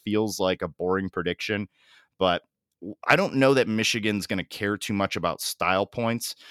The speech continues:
So the only way we're blowing this out is if it's like Rutgers last week and they're turning the ball over a ton and we're capitalizing on that. And we just haven't done a lot of that. I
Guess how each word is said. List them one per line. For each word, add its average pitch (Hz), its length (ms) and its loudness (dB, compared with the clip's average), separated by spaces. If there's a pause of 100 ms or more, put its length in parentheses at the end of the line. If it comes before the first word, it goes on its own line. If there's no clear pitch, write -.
So 123 140 2
the 120 140 4
only 180 220 2
way 143 200 6
we're 107 120 2
blowing 107 600 2
this 101 160 0
out 104 220 4
is 92 280 -2
if 107 160 -2
it's - 180 -2
like 101 220 4
Rutgers 95 600 -2
last 117 300 2
week 135 320 -2
and 98 140 0
they're 107 120 2
turning 110 320 2
the 85 60 0
ball 92 360 4
over 80 220 0
a 78 60 -4
ton 80 320 -4
and 80 140 -8
we're 85 80 -6
capitalizing 64 800 -6
on 50 180 -16
that. - 180 -14 (280)
And 143 80 -2
we 139 60 2
just 156 140 2
haven't 147 360 6 (100)
done 101 180 2
a 113 60 4
lot 127 220 6
of 131 60 4
that. 143 200 6
I 120 240 8